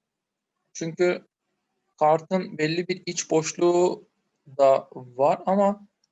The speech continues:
kartta bütün her şey şu anda bakın, kartta bütün her şey, aşağı koyacağım her şey ortalanmış bir vaziyette. O yüzden gidip kartta,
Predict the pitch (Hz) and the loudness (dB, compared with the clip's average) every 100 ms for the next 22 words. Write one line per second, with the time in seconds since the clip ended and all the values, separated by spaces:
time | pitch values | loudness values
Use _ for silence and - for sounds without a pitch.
0 | _ _ 170 175 - 208 202 208 214 208 | _ _ 0 0 -2 -2 0 0 2 2
1 | 202 208 208 - 214 202 202 202 170 - | 4 2 2 2 2 2 0 -2 -6 -2
2 | 175 175 202 196 233 214 185 175 170 160 | -2 0 -6 -6 -4 -2 0 0 0 0
3 | 185 185 185 185 196 214 202 - 160 165 | -2 0 -2 2 2 2 2 0 2 0
4 | 165 185 190 208 - 165 147 131 143 202 | 0 2 2 2 -2 2 2 0 -4 -2
5 | 196 190 175 175 180 - 190 208 - 160 | 0 0 -2 -4 -6 -2 0 0 2 0
6 | 180 | 0